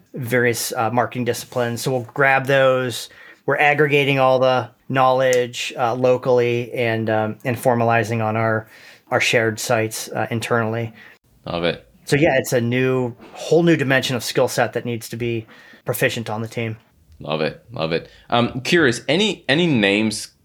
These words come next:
Speaker 2: ca-, that you can kind of recall, or, uh, or it's just been kind of this, this, um, ongoing process that you see some here, some there, but,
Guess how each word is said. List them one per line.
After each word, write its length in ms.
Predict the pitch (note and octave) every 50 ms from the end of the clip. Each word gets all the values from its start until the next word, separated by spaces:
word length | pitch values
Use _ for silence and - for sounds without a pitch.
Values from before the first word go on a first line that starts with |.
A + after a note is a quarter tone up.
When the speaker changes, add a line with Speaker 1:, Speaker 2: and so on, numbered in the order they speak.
| _ _ - -
Speaker 2:
ca-, 220 | - G#2 - - G#2
that 260 | G2 A2 G2+ - -
you 140 | G#2+ G#2+ G2
can 220 | - A2 G#2 F#2+
kind 200 | - G#2+ G2+ G2+
of 80 | G2 F#2+
recall, 440 | F#2+ F#2 - G#2+ G#2 G#2 G#2+ A2 -
or, 380 | - G2 F#2+ F2+ F2+ F2+ F2+ F2+
uh, 200 | F2 F2 F2 -
or 220 | - - G2 F#2
it's 140 | F2 - -
just 240 | - G#2 G2 - -
been 360 | A2+ G2+ F#2+ F#2+ F#2 - -
kind 200 | - - G2+ F#2+
of 120 | F#2+ F2 D#2
this, 340 | F#2 F2+ F2+ - - - -
this, 380 | F#2+ F2+ E2 - - - -
um, 440 | F#2 F2 E2+ E2 D#2+ D#2+ D#2+ D#2+ - _ - - - _ _ _ _ _ _ -
ongoing 380 | C3+ C3+ C3 A2+ A2+ G#2+ G2+ F#2+
process 420 | F#2 G#2 F#2 F2+ - - F#2+ F2+ -
that 80 | F#2
you 120 | F2+ F2 E2+
see 200 | - - F#2+ F2+
some 260 | - - F2+ F2 E2
here, 260 | D#2 D#2 E2+ E2+ E2+
some 300 | E2 - F2+ F2 E2 D#2
there, 240 | E2 E2+ E2+ E2+ E2
but, 240 | E2 F#2+ F#2 F#2